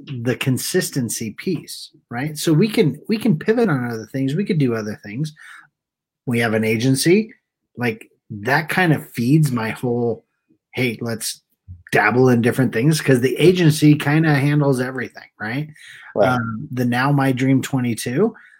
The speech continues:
Speaker 1: like, we were ready to launch that a couple months ago, but you know what? We wanted to tweak that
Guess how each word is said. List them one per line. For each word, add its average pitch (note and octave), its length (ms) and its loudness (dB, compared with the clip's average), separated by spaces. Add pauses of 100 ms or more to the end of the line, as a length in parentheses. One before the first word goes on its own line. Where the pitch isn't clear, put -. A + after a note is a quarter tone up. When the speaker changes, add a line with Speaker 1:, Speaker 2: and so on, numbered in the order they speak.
(140)
Speaker 1:
like, B2+ 220 -4
we C#3 200 6
were B3 160 6
ready C3+ 280 6
to C3 100 4
launch B2 300 0
that A#2+ 260 -2 (600)
a C3+ 80 -6
couple C3+ 380 -2
months E3+ 360 0
ago, G#2+ 480 -4 (500)
but C#3 100 -4
you D3+ 120 8
know D3 80 8
what? F#3+ 220 4
We D3+ 160 6
wanted E3 320 4
to C3 140 -8
tweak - 380 -2
that B2 260 -2